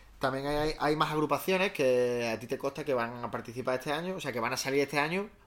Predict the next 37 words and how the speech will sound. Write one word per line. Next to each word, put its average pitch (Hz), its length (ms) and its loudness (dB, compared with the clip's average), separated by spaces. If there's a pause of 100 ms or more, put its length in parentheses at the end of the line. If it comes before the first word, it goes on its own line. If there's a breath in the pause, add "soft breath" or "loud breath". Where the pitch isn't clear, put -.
(120)
Eh, 123 920 2
lo 123 120 0
que 120 100 -4
no 127 100 -6
sabemos 147 340 0
es 143 60 -4
si 143 100 -2
van 123 140 0
a 120 40 -6
participar 131 680 2
en 135 100 -4
el 135 80 -4
concurso 135 400 0
isleño, 180 560 6
si 143 140 -4
van 110 100 -2
a 113 60 -4
venir 123 180 -6
a 127 60 -4
Huelva 160 460 4
o 143 60 2
no. 139 280 0
Juan 139 160 2
Cayuela, 151 400 4
nosotros 147 280 0
esperemos 147 480 0
que 123 140 -6
llegue 127 360 -2
a, 131 280 -4
que 131 120 -4
venga 123 200 -4
a - 20 -4
Huelva, 160 240 4
como 135 160 -2
todos 143 120 4
los 147 100 4
años. 180 240 0